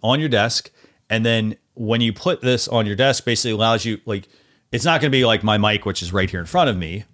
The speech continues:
for example. Um, it's something that, like, I can move around. You know, it is a fairly heavy bass, so it's gonna be something I can move around. Um, I can upgrade to a boom arm.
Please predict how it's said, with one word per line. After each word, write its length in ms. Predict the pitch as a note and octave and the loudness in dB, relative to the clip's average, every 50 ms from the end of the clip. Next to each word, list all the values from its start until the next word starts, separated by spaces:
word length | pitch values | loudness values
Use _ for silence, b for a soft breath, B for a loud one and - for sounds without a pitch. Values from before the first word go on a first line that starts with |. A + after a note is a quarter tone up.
| _ _ - - - _ _ _ | _ _ -20 -20 -20 _ _ _
for 120 | - G#2 G#2 | -4 -2 -2
example. 500 | F#2+ G#2 G2+ F2+ E2 - E2 F#2 F#2+ - b b b b b | -2 -2 -4 -4 -4 -6 -8 -10 -10 -12 b b b b b
Um, 320 | G2 G#2+ G#2 G2 G2 - - | 2 2 2 2 -2 -4 -4
it's 160 | A#2+ A#2+ - | -4 -2 0
something 220 | - C#3 C3+ B2+ A#2+ | 0 0 2 2 2
that, 120 | A#2+ G#2+ | 2 2
like, 140 | G#2 G#2+ F#2+ | 2 0 0
I 100 | F#2+ G#2 | 0 -2
can 140 | - G2+ G2 | -2 -2 -2
move 200 | A2+ B2 G#2+ F#2+ | -2 -2 -2 -2
around. 640 | F2 F#2 A2+ C#3 D#3+ D#3+ D3+ D3+ D3 D3 B2+ - - b b b b b b | -4 -4 -2 0 0 2 2 2 2 0 -2 -4 -10 b b b b b b
You 140 | G#2+ G#2+ | -2 0
know, 260 | G#2+ G2+ G2+ G2 F2+ - b b b _ | 2 2 2 0 -2 -6 b b b _
it 100 | - A#2+ | -2 0
is 160 | C3 D#3 D3 C#3+ | 2 2 2 0
a 80 | C#3 | -2
fairly 300 | - - D3 D3 C#3+ C#3+ | 0 2 2 4 4 4
heavy 240 | B2+ C3+ B2+ C3 C3+ | 4 2 2 2 2
bass, 320 | A#2 G#2 G2 F#2+ A2+ A2 | 2 2 2 2 2 0
so 160 | - - A2+ G#2+ | 0 0 0 0
it's 100 | G2+ - | 0 0
gonna 120 | A2+ G#2+ | -2 -4
be 40 | - | -2
something 240 | - A2+ G2+ G#2 F#2 | -2 -2 -2 -2 -2
I 60 | F2+ | -2
can 140 | - G2 F#2+ | -2 0 0
move 160 | B2 D#3 D#3+ | 0 2 2
around. 520 | D3 B2+ A#2 A2+ A2+ A2+ A2+ A2 A2+ G#2 - b b b b b b | 2 2 2 2 2 2 2 0 -2 -4 -8 b b b b b b
Um, 480 | - F#2+ F#2 F#2 F2+ F2+ F2 E2+ E2+ - _ _ _ _ _ _ _ _ - | 0 0 2 2 0 -2 -4 -6 -10 -14 _ _ _ _ _ _ _ _ -2
I 140 | G#2 A#2 A2 | -2 0 0
can 240 | - A2+ A2+ A#2+ - | 0 0 -2 0 0
upgrade 440 | A#2+ B2+ - - C#3 C3 C3 A#2+ - | 0 0 0 0 0 0 0 0 -2
to 120 | - B2 | -2 0
a 120 | A2 G#2+ G#2+ | 0 2 0
boom 360 | F#2+ F2 C#3 D#3+ F#3 F3+ D#3 | 0 0 -2 -2 0 0 -2
arm. 420 | F2+ D#2 E2+ E2+ F#2+ A2 A#2 G#2+ | -2 -2 -4 -4 -4 -4 -4 -6